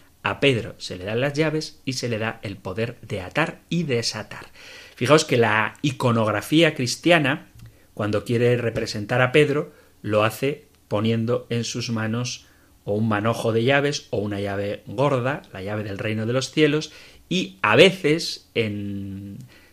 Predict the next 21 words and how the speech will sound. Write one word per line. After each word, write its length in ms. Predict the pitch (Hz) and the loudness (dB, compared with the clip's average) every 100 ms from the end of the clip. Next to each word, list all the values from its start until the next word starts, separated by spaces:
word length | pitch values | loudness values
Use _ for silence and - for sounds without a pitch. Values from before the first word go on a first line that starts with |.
| - | -14
la 480 | 104 98 92 90 90 | -8 -6 -6 -8 -8
visión 520 | 98 110 147 151 147 | -4 0 4 4 4
popular, 720 | 131 - 110 131 160 156 156 | 0 0 2 4 4 2 -4
en 160 | 127 101 | -8 -10
los 220 | 92 - | -10 -10
cuentecillos 760 | - 107 107 104 156 151 131 117 | -6 -6 -4 -4 -2 -2 -2 -4
que 120 | 117 | -6
se 140 | - | -8
cuentan, 420 | 98 160 165 135 107 | 0 0 0 -4 -4
incluso 560 | 104 120 110 117 113 - | -4 -6 -4 -4 -6 -12
en 140 | 104 95 | -10 -8
muchos 460 | 104 117 107 - | -8 -8 -10 -6
chistes, 680 | - 160 - - 151 - - _ _ - _ _ _ _ _ _ _ | -2 -2 -2 -6 -6 -8 -14 _ _ -20 _ _ _ _ _ _ _
me 100 | 104 | -6
dan 160 | 104 110 | -4 -2
ganas 320 | 113 117 101 | -2 -4 -8
de 100 | 98 | -14
contar 300 | - 90 104 | -16 -10 -6
alguno, 380 | 104 101 107 127 | -4 -4 -6 -8
pero 200 | - 101 85 | -10 -12 -12
no, 280 | 92 85 | -14 -16